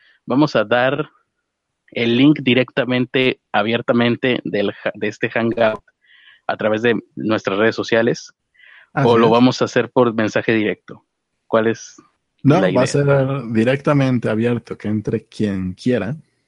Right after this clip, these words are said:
Speaker 1: Quien quiera, en el momento que quiera entrar, probablemente vayan a entrar más de dos a la vez, no sé cómo vamos a organizar esto, pero entonces,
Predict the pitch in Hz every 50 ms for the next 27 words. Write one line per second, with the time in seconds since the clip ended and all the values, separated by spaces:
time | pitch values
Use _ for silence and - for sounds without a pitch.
0 | _ _ _ _ _ _ _ _ _ _ _ _ - 113 107 104 - 139 143 151
1 | 151 - 131 123 120 117 113 113 120 131 135 - 156 139 - 131 110 - _ _
2 | - 131 143 151 151 156 147 135 - 147 127 127 139 - - _ _ _ _ _
3 | _ _ _ - 107 - _ _ _ _ _ _ - 127 120 120 123 139 151 151
4 | 151 151 147 147 143 147 131 - _ _ - 117 127 127 131 127 117 113 - 127
5 | 127 123 123 120 123 123 120 123 117 110 120 120 - 123 107 104 104 110 127 127
6 | - 113 110 - - 104 - 117 110 107 110 107 107 107 - - 78 - - _
7 | _ _ _ _ _ - _ _ _ _ 92 95 101 101 104 101 - 113 113 117
8 | - - - - 110 107 104 101 - 113 107 107 104 92 - -